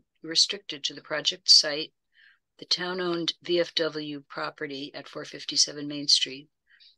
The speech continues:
and the town-owned parking lot on North Prospect Street, which is also known as the North Pleasant Street lot, and the town-owned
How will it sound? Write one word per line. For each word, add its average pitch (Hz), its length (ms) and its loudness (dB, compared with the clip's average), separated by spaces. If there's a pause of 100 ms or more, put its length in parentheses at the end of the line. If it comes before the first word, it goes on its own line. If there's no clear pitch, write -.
(100)
and 165 100 -4
the 170 80 2
town-owned 175 520 -2
parking 170 360 -6
lot 147 240 -6
on 147 160 -10
North 151 240 -10
Prospect 147 540 0
Street, - 320 0
which 139 160 0
is - 140 2
also 147 320 0
known 151 260 -8
as 135 180 2
the 135 200 -8
North 165 340 -10
Pleasant 139 340 -4
Street - 320 0 (200)
lot, 123 260 -14 (1160)
and 160 120 -8
the 160 60 -6
town-owned 175 760 -2